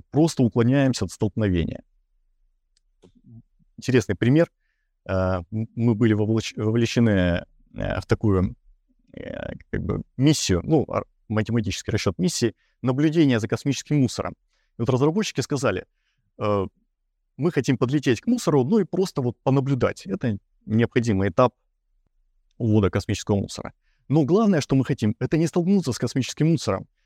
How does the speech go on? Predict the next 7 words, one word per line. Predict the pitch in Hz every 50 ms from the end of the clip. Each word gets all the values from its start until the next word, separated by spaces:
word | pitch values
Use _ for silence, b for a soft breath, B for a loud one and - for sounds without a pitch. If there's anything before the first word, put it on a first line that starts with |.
| _ _ _ _ _
Поэт-, | - 127 135 - - - _
потому | - 147 127 165 170 156
что | - - 156
если | 160 - - 165
мы | 160
столкнемся, | 151 - 170 156 - 214 233 254 240 - - 135 107 92 - - _ _ _
э, | - 117 110 107 104 104 98